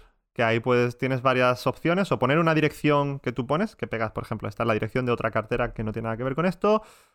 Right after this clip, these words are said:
o, o pones el valor que es internal, y si pones internal lo que hace es mandártela a la siguiente dirección interna,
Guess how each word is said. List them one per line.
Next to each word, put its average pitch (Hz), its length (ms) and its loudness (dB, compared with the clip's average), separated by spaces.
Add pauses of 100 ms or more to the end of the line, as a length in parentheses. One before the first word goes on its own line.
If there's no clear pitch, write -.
(200)
o, 117 480 4
o 117 140 4
pones 143 400 0
el 131 100 0
valor 123 220 2
que 123 160 0
es - 260 -6
internal, 127 720 2
y 113 60 -4
si - 80 -2
pones 131 240 0
internal 127 400 0
lo 110 80 0
que 113 80 2
hace 117 160 -2
es 117 100 -2
mandártela 113 720 0
a 110 460 0
la 117 140 2
siguiente 113 380 -2
dirección 117 400 -2
interna, 175 580 -2